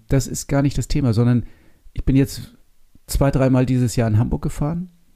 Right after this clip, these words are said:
und hab mir die Routen vorher geplant. Das Problem eigentlich in den Großstädten ist, dass man, wenn man da einfach so reinfährt, dann fährt man ja auf den großen Straßen, Straßen. Das hatten wir in Frankfurt. Wir haben zwar die Verkehrsinfrastruktur ge-,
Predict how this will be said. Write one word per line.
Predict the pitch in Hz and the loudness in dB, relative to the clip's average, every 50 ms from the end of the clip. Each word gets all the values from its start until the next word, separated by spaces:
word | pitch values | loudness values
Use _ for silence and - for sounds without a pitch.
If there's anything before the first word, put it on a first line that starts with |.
| _ _ - - | _ _ -20 -4
und | - 131 107 113 | -2 0 2 2
hab | 120 117 - | 0 2 0
mir | 131 127 123 123 123 120 120 | 2 2 4 4 4 4 2
die | 107 113 107 | 2 2 0
Routen | 98 107 160 170 - 147 113 | 0 0 -2 -2 -2 -4 -4
vorher | - - 123 113 117 110 | 0 0 2 2 2 2
geplant. | 117 - - - 110 101 90 80 - - - - - - - - - | 0 0 0 0 0 0 -2 -4 -6 -12 -14 -16 -18 -12 -10 -6 -4
Das | - 113 - | -4 -2 0
Problem | - 117 107 104 127 151 196 196 | 0 0 2 2 2 2 2 0
eigentlich | 147 147 151 143 131 | 0 -2 -2 0 0
in | 139 | 0
den | 131 127 | 0 0
Großstädten | - 113 123 135 135 - 127 127 - 113 | 0 -4 -6 -6 -6 -6 -6 -4 -4 -4
ist, | 101 110 - - - | -4 -4 -6 -4 -2
dass | 120 110 - | -2 -2 0
man, | - 113 117 117 110 110 - - - - | 0 2 2 2 0 -2 -6 -14 -20 -4
wenn | - 123 113 | 0 2 4
man | 120 127 | 4 4
da | 110 120 - | 4 2 0
einfach | - 135 143 - 139 123 | 2 0 0 2 0 2
so | - 120 | 2 0
reinfährt, | 110 92 101 98 135 160 175 - - - 160 160 156 - | 0 0 0 0 2 0 0 0 0 2 2 2 2 2
dann | 143 123 123 | 2 0 0
fährt | - - - 147 151 - - | 0 2 0 0 0 0 0
man | 143 135 135 | 2 2 4
ja | 131 131 120 | 4 2 2
auf | 117 123 - | 2 0 0
den | - 131 113 | 0 0 0
großen | - 117 117 - - 110 | 2 2 2 2 0 0
Straßen, | - 104 110 113 - 98 92 - - | 0 0 -2 -2 -2 -4 -8 -8 -10
Straßen. | - - - 113 120 117 - 104 | -12 -4 0 0 0 0 0 -2
Das | 107 98 98 | -2 0 0
hatten | 123 147 139 123 | 0 -2 0 -2
wir | 127 113 | -2 -2
in | 104 104 | -2 -2
Frankfurt. | - - 127 151 151 143 127 - | -2 -2 -2 0 -2 -2 -2 0
Wir | 117 113 | 2 2
haben | 113 120 | 2 0
zwar | 113 - 127 110 110 107 | 0 0 0 2 0 0
die | 101 107 107 101 | -2 -2 -4 -4
Verkehrsinfrastruktur | 95 - - 107 101 - - 107 110 110 - - - - 120 107 - - 113 - - 110 98 85 | -4 -4 -4 -4 -4 -2 -2 -2 -2 -2 -4 -8 -8 -6 -6 -4 -4 -6 -10 -8 -8 -8 -8 -8
ge-, | 95 - | -8 -10